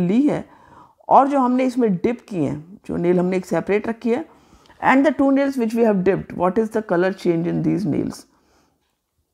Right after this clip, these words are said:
ठीक है, अब देखो ये हमारा after the, हमने क्या किया था इस सॉल्यूशन को, for some time, about ten to fifteen minutes, keep the solution aside with the nails। Then what will you observe?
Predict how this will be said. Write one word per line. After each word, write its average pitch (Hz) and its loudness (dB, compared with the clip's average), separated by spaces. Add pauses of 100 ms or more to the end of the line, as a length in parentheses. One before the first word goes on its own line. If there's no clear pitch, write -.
(340)
ठीक - -4
है, 220 -2 (640)
अब 247 2
देखो 190 0
ये 196 -2
हमारा 214 -2 (320)
after 196 -2
the, 190 2 (340)
हमने 185 -2
क्या 233 -2
किया 226 -2
था 269 -4
इस 277 -6
सॉल्यूशन 196 -2
को, 202 0 (640)
for 214 6 (460)
some 262 0 (120)
time, 180 0
about 185 0
ten 185 0
to 202 -2
fifteen 247 -4
minutes, 202 -6 (140)
keep 277 -2
the 214 -2
solution 180 0
aside 185 0
with 170 -2
the 175 2
nails। 127 0 (640)
Then 277 2
what 233 4
will 233 2
you 208 2
observe? 151 -2